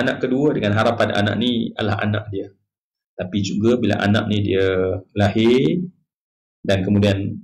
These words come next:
sampai umur dua tahun, sama juga jadi, jadi apa yang dia sebut tadi, apa, jadi sakit yang sama, ya. Dan akhir dua orang anak,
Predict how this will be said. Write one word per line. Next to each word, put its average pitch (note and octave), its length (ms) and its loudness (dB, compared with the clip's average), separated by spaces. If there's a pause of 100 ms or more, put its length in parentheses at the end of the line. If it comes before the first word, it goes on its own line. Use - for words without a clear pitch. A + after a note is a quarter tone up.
sampai A#2 460 0
umur C3+ 240 0
dua C3+ 160 2
tahun, D3+ 580 2 (240)
sama G#2 320 2
juga G2+ 240 2
jadi, F#2+ 380 -2 (500)
jadi G2 560 2
apa - 160 -4
yang F#2 160 2
dia F2+ 80 2
sebut F#2+ 400 0
tadi, G#2+ 220 2
apa, F3+ 320 2 (160)
jadi G2 160 2
sakit - 340 -2
yang F2 140 0
sama, A2 400 2
ya. D#3+ 160 0 (680)
Dan G2 160 0
akhir G2 260 4
dua G#2 180 4
orang G#2+ 160 2
anak, G2+ 120 0